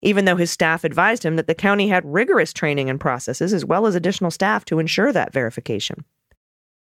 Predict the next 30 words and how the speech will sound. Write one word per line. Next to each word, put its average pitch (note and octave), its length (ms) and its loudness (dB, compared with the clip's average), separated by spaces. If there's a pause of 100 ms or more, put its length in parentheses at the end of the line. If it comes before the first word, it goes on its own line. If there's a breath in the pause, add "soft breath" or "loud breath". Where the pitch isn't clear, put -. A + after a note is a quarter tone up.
(100)
Brnovich G3+ 400 4
went F3+ 160 2
ahead F#3+ 160 2
with E3+ 120 2
his D#3 120 0
claim A3 380 2
that, - 160 0
quote, E3+ 280 2 (360 loud breath)
"Maricopa G3 440 2
County G#3+ 360 2
had D#3 140 -2
not D#3+ 200 0
always D#3+ 320 2
timely F3 460 2
and D3+ 100 -2
fully F3 260 2
responded D#3+ 540 0
to D3 100 0
our C#3 120 0
request D3+ 400 -2
for C#3 120 -2
records, C3+ 480 0 (440)
even A3+ 240 4
though G#3 100 6
staff G#3+ 340 0
advised F#3+ 480 2
in F3 140 0
the E3+ 80 2
draft F3 420 0
document C3+ 540 -2